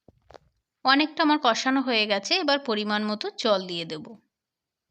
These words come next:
খুব একটা বেশি জল দেবেন না, এটা একটু মাখা মাখা হবে, খেতে কিন্তু অসাধারণ হবে।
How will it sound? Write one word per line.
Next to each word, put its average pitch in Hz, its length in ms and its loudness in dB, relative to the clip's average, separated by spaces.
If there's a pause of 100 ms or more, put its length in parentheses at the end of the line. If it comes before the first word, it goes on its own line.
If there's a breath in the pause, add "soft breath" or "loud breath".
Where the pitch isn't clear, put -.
(600)
খুব 311 180 0
একটা 302 260 4
বেশি 262 280 0
জল 240 280 2
দেবেন 202 240 -2
না, 226 180 0
এটা 269 200 -4
একটু 254 160 -6
মাখা 226 380 2
মাখা 247 280 2
হবে, 254 220 -2 (160)
খেতে 247 260 -2
কিন্তু 240 280 -4 (140)
অসাধারণ 202 580 -4
হবে। 202 240 -8